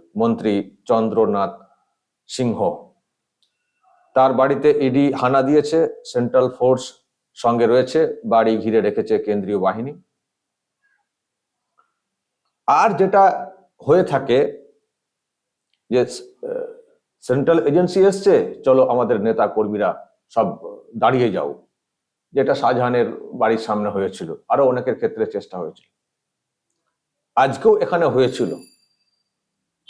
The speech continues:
কিন্তু আজকে সেন্ট্রাল ফোর্স তারা কিন্তু খুব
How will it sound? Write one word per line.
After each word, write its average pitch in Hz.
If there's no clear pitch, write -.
কিন্তু 151
আজকে 175
সেন্ট্রাল 156
ফোর্স 127
তারা 127
কিন্তু 139
খুব -